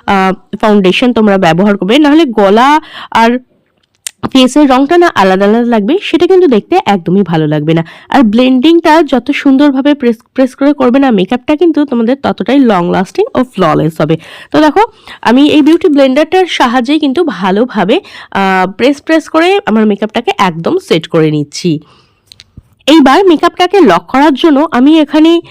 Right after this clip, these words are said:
ইউজ করছি একটা কম্প্যাক্ট। আমি এখানে ম্যাকের কম্প্যাক্ট ইউজ করছি, তোমরা তোমাদের পছন্দ অনুসারে ব্র্যান্ড নিয়ে নিতে পারো। আমি এখানে কোনো ব্র্যান্ডকে এন্ডোর্স করছি না। আহ, তোমাদের কাছে যেটা আছে সেটা তোমরা ইউজ করে নেবে। দেখো, একটা, আহ,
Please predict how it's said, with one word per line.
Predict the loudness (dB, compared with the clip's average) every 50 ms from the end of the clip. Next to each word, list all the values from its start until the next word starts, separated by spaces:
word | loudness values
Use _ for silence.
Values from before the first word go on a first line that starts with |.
| -20 -20 -20 -20 -12 -4 0
ইউজ | 2 4 4 2 2 0
করছি | -2 -2 -2 -2 -2 -2 -2 -2
একটা | -2 -4 -4 -6 -8
কম্প্যাক্ট। | -4 -2 -2 -2 -2 -2 -2 -2 -2 -2 -4 -2
আমি | 2 2 2 2
এখানে | 2 2 2
ম্যাকের | 2 2 2 0 -2 -4 -4
কম্প্যাক্ট | -2 -2 -2 -2 -2 -4 -4 -4
ইউজ | -2 -4 -4 -4
করছি, | -4 -4 -4 -2 -2 -2 0
তোমরা | 0 2 2 2 2
তোমাদের | 0 0 0 0 -2 -2
পছন্দ | -2 -4 -4 -2 0 0 0 2
অনুসারে | 2 2 2 0 -2 -4 -4 -2 0 0
ব্র্যান্ড | 0 -2 -4 -4 -2 -2 0 0 0 -2 0 0
নিয়ে | 0 2 2
নিতে | 0 0 -2 -2
পারো। | -2 0 2
আমি | 2 2 2
এখানে | 2 2 0
কোনো | 0 2 0 2
ব্র্যান্ডকে | 2 2 0 0 0 -2 -2 -2
এন্ডোর্স | -2 -2 0 -2 -2 -2 -4 -8 -8 -8
করছি | -8 -8 -6 -4 -4 -2
না। | 0 0 -2 -4 -6 -16 -20 -20 -20 -14 -8 -4
আহ, | -2 0 0 0 0 -2 -6 _ _ 0
তোমাদের | 2 2 4 4 4 2 2 2
কাছে | 0 -2 -2 -4
যেটা | -4 -4 -2 0 0 2 2
আছে | 2 0 0 -2 -2
সেটা | -2 -2 -2 -4 -4
তোমরা | -2 -2 -2 0 2
ইউজ | 2 2 0 0 -2 -2 -4 -2
করে | -2 0
নেবে। | 0 2 2 2 0 -2 -4 -14 -20 -20 -20 -20 -20 -12 _ -2
দেখো, | -2 0 0
একটা, | 0 0 0 0 0 2 2 2
আহ, | 2 2 2 0 0 0 -2